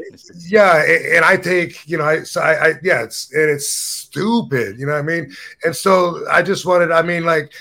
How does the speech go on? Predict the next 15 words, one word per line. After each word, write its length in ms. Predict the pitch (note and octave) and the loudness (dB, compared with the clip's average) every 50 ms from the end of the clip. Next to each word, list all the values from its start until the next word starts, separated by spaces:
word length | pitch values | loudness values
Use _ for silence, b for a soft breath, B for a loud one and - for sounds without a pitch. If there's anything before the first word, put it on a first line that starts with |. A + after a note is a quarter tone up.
| B B B B B _ _ _ _ | B B B B B _ _ _ _
on 160 | - E3 F3+ F#3 | -2 -2 0 2
these 260 | G3 G3 F3+ C#3 A#2+ | 0 0 0 -2 0
videos, 800 | E3 F#3 F#3+ G3 F3 E3 D#3 D3 D3 C#3+ C#3+ C3+ - - - _ _ | 0 0 0 2 0 2 2 2 0 -2 -4 -8 -12 -14 -16 _ _
sometimes 800 | - D#3+ D#3 D3+ C#3 D#3 D3+ D3 D3 C#3+ C#3 C#3 C3+ B2+ - - | -6 -6 -6 -4 -4 -4 -2 -2 -2 -2 -4 -6 -8 -10 -10 -8
we'll 140 | C#3+ D#3+ E3 | -6 -6 0
go 100 | E3 F3 | 2 0
a 80 | D#3+ | 0
couple 320 | E3 D#3+ E3 D3+ - D3 D3 | 2 0 -4 -2 -2 -2 0
hours, 680 | D3+ E3 F3+ F3 D#3+ C#3 B2+ B2+ B2+ A#2+ - - - b b b b b - | 0 2 2 2 0 0 -2 -6 -8 -10 -14 -16 -18 b b b b b -2
I'll 180 | D3+ D#3+ D3+ | 0 0 0
smoke 420 | - - - F3 E3+ E3 - - _ | -2 -6 -2 -2 -2 -2 -2 -6 _
two 640 | - - E3+ F#3+ G3 G3 G3+ G3+ G3 G3 F#3+ - _ | -12 -8 -4 -2 -2 -2 0 -2 -2 -4 -6 -10 _
complete 840 | - - D#3 D#3 C#3+ - - D#3 E3+ E3+ F3 F3 F3 E3+ E3 E3 _ _ _ _ - | -12 -10 -10 -10 -10 -14 -14 -10 -8 -6 -4 -4 -4 -6 -8 -12 _ _ _ _ -14
joints 520 | D3 C3 D3+ D#3 D#3 D3+ D3+ C#3+ C3+ - - | -10 -4 -2 0 0 0 -2 -4 -8 -12 -8
down 500 | B2 C#3+ C#3 C3 C3 B2+ B2 B2 A#2+ | -4 -2 -2 -2 -2 -4 -6 -8 -10